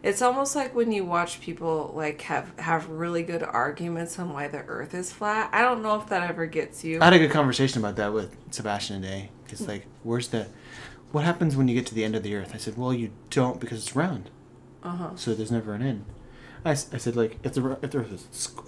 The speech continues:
Speaker 2: square, like a cube, or flat, then there would be an end, but there's not." It's like, "Oh, yeah." I'm like, "See, you're already smarter than some people."
Speaker 1: Yeah.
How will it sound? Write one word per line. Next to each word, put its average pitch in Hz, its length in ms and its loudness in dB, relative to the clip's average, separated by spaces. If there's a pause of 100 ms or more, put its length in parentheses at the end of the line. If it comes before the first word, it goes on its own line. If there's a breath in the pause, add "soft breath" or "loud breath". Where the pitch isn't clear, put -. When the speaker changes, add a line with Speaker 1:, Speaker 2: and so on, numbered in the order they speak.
Speaker 2:
square, 131 440 4
like 98 100 -4
a 95 60 -8
cube, 190 500 0 (180)
or 110 120 -8
flat, 131 460 -4
then 131 160 0
there 120 100 -2
would 120 120 2
be 113 100 0
an 120 60 0
end, 127 160 0
but 113 120 -4
there's 123 160 0
not." 175 240 -4 (1000 loud breath)
It's - 100 -18
like, 180 160 -6
"Oh, 190 120 0
yeah." 185 320 2 (480)
I'm 151 80 -6
like, 151 220 -6
"See, 165 180 0
you're 165 100 4
already 156 140 2
smarter 156 220 0
than 147 80 0
some 151 160 2
people." 147 340 -2 (320 loud breath)
Speaker 1:
Yeah. 214 300 8